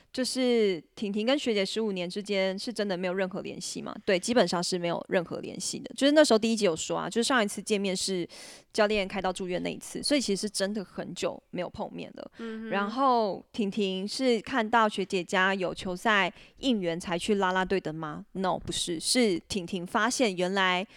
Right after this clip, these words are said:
Speaker 1: 她老公也有去看球赛的习惯，
Speaker 2: 嗯。
Speaker 1: 婷婷那时候就已经在啦啦队打工了。
Speaker 2: OK。
Speaker 1: 对，对，对，只是巧妙的发现这件事情而已。嗯。
Speaker 2: 我觉得大家应该对于床戏跟亲密戏应该会蛮多问题的，对不对？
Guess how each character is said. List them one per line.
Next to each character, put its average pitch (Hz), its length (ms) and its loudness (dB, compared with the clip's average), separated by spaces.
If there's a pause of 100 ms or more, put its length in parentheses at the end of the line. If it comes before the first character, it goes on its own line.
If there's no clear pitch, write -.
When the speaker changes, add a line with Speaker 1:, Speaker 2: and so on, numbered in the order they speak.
(140)
Speaker 1:
她 247 140 0
老 208 180 6
公 175 200 0
也 185 80 -2
有 175 120 2
去 - 420 -2
看 185 240 -2
球 - 240 -6
赛 - 220 -2
的 - 100 -10
习 - 320 -4
惯， - 180 -2 (320)
Speaker 2:
嗯。 220 80 -16
Speaker 1:
婷 214 120 2
婷 202 100 2
那 247 100 6
时 226 120 4
候 180 80 4
就 - 240 -2
已 160 160 -12
经 190 200 -4
在 202 200 2
啦 170 160 0
啦 165 100 -2
队 160 160 0
打 147 240 -4
工 - 220 -6
了。 - 180 -6 (240)
Speaker 2:
OK。 226 260 -4
Speaker 1:
对， 190 140 0
对， 139 220 0
对， 269 80 4
只 285 120 -4
是 262 140 0
巧 - 240 -8
妙 208 180 2
的 165 80 0
发 196 300 -6
现 190 220 -6
这 - 100 -10
件 - 100 -12
事 - 160 -8
情 - 280 -12
而 - 80 -12
已。 - 100 -14 (840)
嗯。 175 280 -10
Speaker 2:
我 220 160 2
觉 262 560 2
得 311 280 6
大 285 180 8
家 277 140 8
应 277 100 0
该 269 140 6
对 220 320 6
于 190 140 0 (440)
床 202 400 0
戏 247 200 0
跟 220 120 4
亲 220 160 -4
密 202 160 0
戏 196 200 -4
应 180 60 -4
该 180 140 0
会 190 140 2
蛮 143 220 -4
多 135 180 -4
问 139 260 -4
题 113 160 -12
的， 67 80 -12
对 71 100 -10
不 71 100 -14
对？ - 260 -8